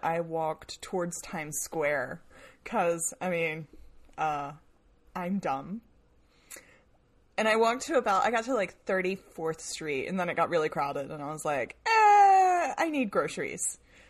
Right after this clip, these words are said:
So I walked to Trader Joe's, which is probably more crowded than Times Square. Um, I posted pictures on Twitter of what that was like. I, I don't know. I don't know if I can handle it.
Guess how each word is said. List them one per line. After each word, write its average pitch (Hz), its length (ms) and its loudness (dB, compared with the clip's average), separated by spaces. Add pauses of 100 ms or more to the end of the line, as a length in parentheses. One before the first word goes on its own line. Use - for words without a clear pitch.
(240)
So 180 420 2
I 170 160 2
walked 170 200 0
to - 60 -12
Trader 165 260 -4
Joe's, 175 500 2
which 190 140 -4
is 226 140 -2
probably 240 500 0
more 226 400 2
crowded 175 680 -2
than 175 260 -2
Times 160 340 -10
Square. - 480 -6 (680)
Um, 175 500 2 (100)
I - 60 0
posted 208 320 0
pictures 214 300 -4
on 160 140 -4
Twitter 156 380 -2
of 170 200 -6
what 156 160 -2
that 170 180 -2
was 160 140 -6
like. 147 420 -8 (640)
I, 185 1040 0 (160)
I 175 140 -6
don't 175 220 -8
know. 175 200 -6
I 165 160 -6
don't 170 140 -6
know 170 100 -4
if 175 140 -8
I - 20 -2
can 170 160 -8
handle 165 400 -8
it. 165 260 -8